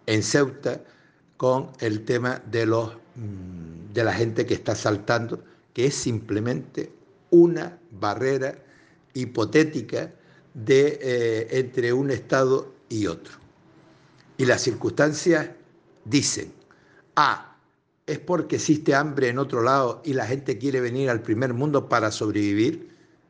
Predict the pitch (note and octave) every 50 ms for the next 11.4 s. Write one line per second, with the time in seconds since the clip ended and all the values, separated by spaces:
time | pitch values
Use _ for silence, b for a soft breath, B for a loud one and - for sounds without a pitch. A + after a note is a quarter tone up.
0 | _ - G#2 - - G2 - G#2 F#2 F2 E2+ E2+ E2+ - - - B2+ B2+ B2+ -
1 | B B B B B B B B - C3 C#3+ C3+ D3+ C3 A2+ - B2 A#2 A2+ A#2
2 | G#2+ G#2 G2+ - - - - B2 A#2+ B2 B2+ - - - _ - B2+ B2+ B2 A#2
3 | G2 B B B B B - - - C#3 C#3 C#3+ C3+ C#3 - D3 C3 C3 C3 A#2
4 | A2 - C3 B2+ C3 A#2+ A2 A#2 B2+ B2+ C3+ D3 C#3 C3+ B2+ A2 F#2 - - G2+
5 | G2 G2 G2 F#2 F2+ - - F#2+ F#2+ G#2 A#2+ B2 A#2 - - - - _ - A#2
6 | G#2+ - - A2+ G#2+ G#2 G2+ G2 G2+ A#2+ B2+ B2+ B2+ C3+ E3 E3 - - b b
7 | b b b b b b b b b b _ _ _ - C#3+ C#3 C#3+ C#3+ D3 D#3
8 | E3+ F3 - _ _ _ _ _ _ - A#2+ A#2 - - D#3 C#3+ B2 A2 - -
9 | A#2+ G#2+ G2+ - - D3 C#3+ C#3 D3 - - - b b b b b _ _ B2
10 | A#2 A2+ A2 G#2+ A2 - G2+ F2 - - D3 C#3+ C#3+ C#3 - C3 A2+ G#2+ G#2+ -
11 | - C#3+ C#3 C3 B2+ B2 A#2+ -